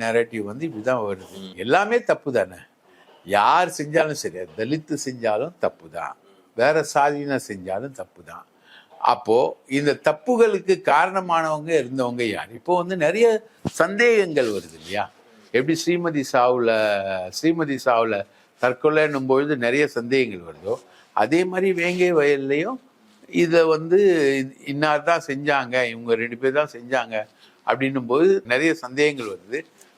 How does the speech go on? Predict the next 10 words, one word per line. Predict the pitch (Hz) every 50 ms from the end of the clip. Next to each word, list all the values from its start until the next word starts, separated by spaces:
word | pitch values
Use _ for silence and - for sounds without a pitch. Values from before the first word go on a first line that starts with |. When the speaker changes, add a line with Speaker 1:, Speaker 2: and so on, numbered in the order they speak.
| _ -
Speaker 1:
பாதிக்கப்பட்டவங்க | 131 143 165 175 208 190 196 196 - - 160 151 165 156 151 151 147
எல்லாம் | 151 165 165 139 120
அவங்க | 135 156 165 160 160 156 151 143 135 131
உறவினர்களாவே | 135 143 151 151 151 147 147 139 131 131 127 123 120 117 127 131
இருக்காங்களே. | 120 110 - 107 95 87 - 85 82 - _ _ _
குற்றம் | - 120 - - 160 165 160
செய்ததாக | - - 151 143 151 151 143 147 147 156 165 175 160 -
சொல்லப்படுபவர்களுடைய | 139 135 143 160 160 - 160 151 151 151 151 147 151 147 143 139 139 139 135 131 131 127 127 120 120
உறவினர்கள் | 127 143 156 160 156 156 151 143 131 127 123 127 123 139 165
தான் | 196 226